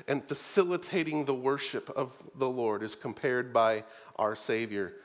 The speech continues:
to be a bunch of insurrectionists. Isn't that ironic? And even more ironic,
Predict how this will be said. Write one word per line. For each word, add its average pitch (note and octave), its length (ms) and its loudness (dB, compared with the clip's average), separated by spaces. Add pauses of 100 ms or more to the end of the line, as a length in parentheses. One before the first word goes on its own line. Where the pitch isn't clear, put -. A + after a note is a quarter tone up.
(200)
to - 80 -12
be G#2+ 160 -4
a G2+ 40 2
bunch G#2 460 -6 (180)
of A2+ 220 -6
insurrectionists. - 1200 -10 (2500)
Isn't F3 220 -4
that G#3 120 6
ironic? A#2+ 400 -2 (2750)
And D3 120 2
even C#3 200 2
more E3+ 220 2
ironic, G2+ 460 -2